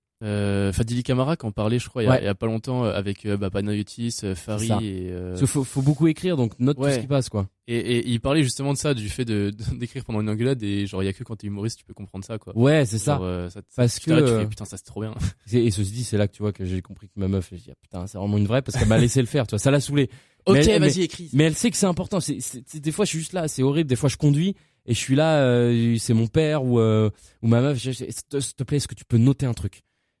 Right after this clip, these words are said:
Speaker 2: Et je lui fais noter la vanne parce que je veux surtout pas la perdre. Et là, je peux pas la noter, quoi.
Speaker 1: Ouais.
Speaker 2: Et, euh, ouais, moi, je suis plus du genre, euh, j'ai des idées qui me viennent quand je réfléchis, euh, à un truc. Je dis,
Speaker 1: Ok.
Speaker 2: et la va-, et j'ai une vanne qui me vient. Je fais,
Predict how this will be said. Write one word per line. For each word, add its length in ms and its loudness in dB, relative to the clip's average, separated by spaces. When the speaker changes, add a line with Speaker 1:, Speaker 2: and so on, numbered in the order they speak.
Speaker 2:
Et 60 2
je 80 0
lui 60 0
fais 160 2
noter 280 4
la 120 2
vanne 200 0
parce 160 -2
que 80 -2
je 40 -2
veux 80 -8
surtout 240 -10
pas 120 -8
la 100 -2
perdre. 240 0
Et 140 4
là, 100 0
je 80 -6
peux 80 -18
pas 140 -6
la 100 0
noter, 240 0
quoi. 200 -8
Speaker 1:
Ouais. 220 -10
Speaker 2:
Et, 100 0
euh, 80 6
ouais, 140 6
moi, 100 4
je 60 0
suis 80 -6
plus 160 -2
du 100 -4
genre, 220 2
euh, 80 4
j'ai 180 0
des 160 0
idées 140 -2
qui 140 0
me 40 6
viennent 200 2
quand 140 2
je 60 0
réfléchis, 520 -2
euh, 380 2
à 40 0
un 140 0
truc. 280 -6
Je 40 -10
dis, 340 -10
Speaker 1:
Ok. 120 -20
Speaker 2:
et 60 -6
la 120 4
va-, 180 2
et 60 2
j'ai 100 0
une 100 4
vanne 200 2
qui 100 -6
me 80 0
vient. 180 0
Je 60 -12
fais, 80 -20